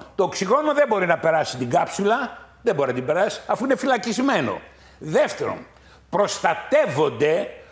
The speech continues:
από αντιοξυδοτικές ουσίες. Ποιες είναι αυτές; Το εκχύλισμα φύλων ελιάς. Τα ηχθιέλαια της Doctor Formulas είναι προστατευμένα. Μέσα στην κάψουλα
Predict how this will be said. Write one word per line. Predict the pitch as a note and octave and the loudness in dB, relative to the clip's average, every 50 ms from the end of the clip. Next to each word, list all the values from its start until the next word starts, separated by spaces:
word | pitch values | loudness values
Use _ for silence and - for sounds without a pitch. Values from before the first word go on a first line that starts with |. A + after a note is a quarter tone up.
| - - - | -14 -6 0
από | - G#3+ F#3+ - - G3 G3 F3+ E3 - - - - - - | 2 2 2 2 2 2 4 4 4 2 -2 -4 -10 -8 -2
αντιοξυδοτικές | - E3+ F3+ E3+ D3 D#3 F3 F3 D#3+ - - E3 D3 D3+ D#3 C3 C#3+ - A3+ C4+ - - B3 | 2 2 2 2 0 0 0 0 0 -2 -2 0 0 0 0 -2 -2 -2 0 0 0 0 -2
ουσίες. | B3+ - - - D4+ A3 - - - - - - - | -4 -2 0 0 2 0 0 -2 -6 -14 -20 -20 -8
Ποιες | - - C#4+ - - | -2 0 0 2 2
είναι | C4 B3 G#3+ F#3+ | 2 2 2 2
αυτές; | D#3+ - - A3 A#3+ B3+ - - - - - - - - - A#3+ C4+ D4+ B3+ B3 D3 C#3 C3+ C3 B2 A#2 - - - | 2 2 2 2 2 2 2 0 -8 -14 -14 -14 -10 -6 -2 -2 0 0 0 -2 -4 -6 -8 -10 -14 -16 -20 -8 0
Το | - F#3+ G3 | 2 2 4
εκχύλισμα | F#3+ F3+ - - - - - D4 D4+ C#4 A3+ G3 F3 A#2 F3 F#3+ G3+ G#3+ A3+ - | 2 2 0 -2 -2 2 2 4 4 4 4 2 2 2 2 2 2 2 0 -2
φύλων | - - - C4+ C4+ B3+ B3+ B3 A#3+ A#3 | -4 -2 0 2 2 4 2 2 2 2
ελιάς. | A#3 A#3 A#3 C4 C#4 B3 F3 - - - - - - - - - - - - - - - - - - - - _ - | 2 2 2 2 4 4 2 0 -2 -8 -12 -12 -14 -18 -20 -20 -20 -20 -20 -20 -20 -20 -20 -20 -20 -20 -16 _ 2
Τα | - F3 F3+ | 2 4 4
ηχθιέλαια | F3+ F#3 D#3 - - - - F#3 F3+ G3+ B3 D4+ D4+ C#4 B3 A3 G3 E3 D3+ C#3+ - - - | 4 2 0 -2 -6 -2 2 2 4 4 4 4 4 4 2 2 2 2 0 -2 -4 -6 -2
της | E3 D#3+ C3+ A2 A2+ | -2 -2 0 0 0
Doctor | C#3+ A3 B3+ B3 - - G3 E3 B2 - | 2 2 2 2 0 0 0 0 0 0
Formulas | - D3+ C#3+ D3 C#3+ C#3 D3 D#3 F#3 G#3 - - - - - - - - - | 0 0 2 2 2 0 0 0 0 0 -4 -8 -12 -18 -20 -20 -20 -12 -4
είναι | - A#3+ C#4+ D4 C#4 A#3+ F#3+ D#3 A#2 G2 - - - - - | 0 0 2 2 2 2 2 2 0 -2 -6 -10 -16 -8 -2
προστατευμένα. | F#3+ G#3 F#3+ - - G3+ F#3+ - G3 F#3+ E3 C3+ E3+ A3+ C#4+ D4 B3+ G3 D3 A2 F2+ D2+ - - - - - - _ _ _ | 0 0 0 0 0 -2 0 0 0 0 0 0 0 2 2 2 2 2 0 -2 -2 -4 -10 -16 -20 -20 -20 -20 _ _ _
Μέσα | - D#3 D#3+ G3 B3 C4+ - B3 C4+ | -4 -2 0 2 2 2 2 0 -2
στην | - - C4+ G#3+ D#3 | -2 -2 -4 -2 2
κάψουλα | E3+ F#3 F3+ E3+ - - - F#3+ E3+ F#3 G#3 B3 C#4+ B3 G#3 - | 4 4 2 2 -2 -2 -2 2 2 4 2 2 0 -4 -6 -8